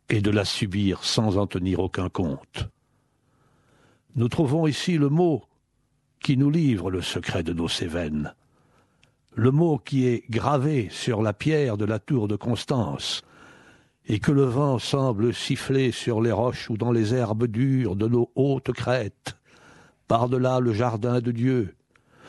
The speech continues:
sur les hauteurs de l'Aiguale ou de la Fajole,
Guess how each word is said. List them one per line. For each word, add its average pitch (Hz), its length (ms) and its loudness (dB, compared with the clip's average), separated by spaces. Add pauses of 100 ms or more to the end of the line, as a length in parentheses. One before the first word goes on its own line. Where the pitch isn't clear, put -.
(180)
sur 127 280 2
les 131 100 4
hauteurs 135 520 2
de 127 100 -2
l'Aiguale 127 680 0 (100)
ou 117 100 -2
de 127 100 0
la 131 140 2
Fajole, 117 720 -2